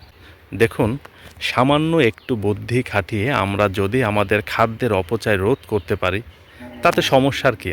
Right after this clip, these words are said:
আছে? দেখুন, এই যে সামান্য কিছু খরচা করেছি, এখানে কি লেগেছে? চারটা খুঁটি লেগেছে আর একটা ট্রে তৈরি করতে, এটাতে বারো ফিট by বারো ফিট, চতুর্দিকে বারো ফিট একটা ট্রে তৈরি করতে আমাদের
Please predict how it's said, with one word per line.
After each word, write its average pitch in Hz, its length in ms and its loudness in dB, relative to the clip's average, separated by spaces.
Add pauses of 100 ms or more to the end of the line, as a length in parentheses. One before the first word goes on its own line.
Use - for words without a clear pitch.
আছে? - 180 -16 (1200)
দেখুন, 170 300 4
এই 131 120 2
যে 135 60 4 (100)
সামান্য 135 340 2 (120)
কিছু 123 160 -4 (100)
খরচা 104 380 0
করেছি, 120 300 -6 (100)
এখানে 127 220 0 (100)
কি 151 80 -2 (100)
লেগেছে? 90 320 -2 (140)
চারটা 120 280 0 (100)
খুঁটি 135 340 -2
লেগেছে 127 360 -2 (680)
আর 110 160 4
একটা - 160 -4 (120)
ট্রে 139 160 2 (180)
তৈরি 113 280 0
করতে, 101 240 -4 (100)
এটাতে 120 360 -2 (220)
বারো 107 260 4
ফিট 117 240 -2
by 113 100 4 (100)
বারো 95 260 2
ফিট, 117 180 -6 (180)
চতুর্দিকে 123 580 -2 (100)
বারো 101 220 4
ফিট - 240 -6
একটা - 240 -8
ট্রে 123 120 -2 (180)
তৈরি 104 260 -4
করতে 110 180 -6 (120)
আমাদের 104 260 0